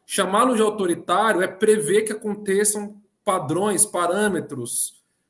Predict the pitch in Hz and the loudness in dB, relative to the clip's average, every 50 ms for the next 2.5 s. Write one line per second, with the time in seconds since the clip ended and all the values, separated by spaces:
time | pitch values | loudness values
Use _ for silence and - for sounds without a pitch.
0 | _ _ - 131 139 139 143 139 139 139 139 135 135 135 135 135 139 151 - - | _ _ -12 -8 -6 -4 -4 -4 -2 -2 -2 0 0 0 0 -2 -2 -4 -4 -6
1 | - - - - 208 214 233 233 226 208 143 131 135 127 - - - - - _ | -8 -10 -8 -4 -2 0 2 2 2 0 0 0 0 0 0 0 -2 -4 -12 _
2 | _ _ _ _ - - 185 190 185 | _ _ _ _ -12 -10 -8 -10 -10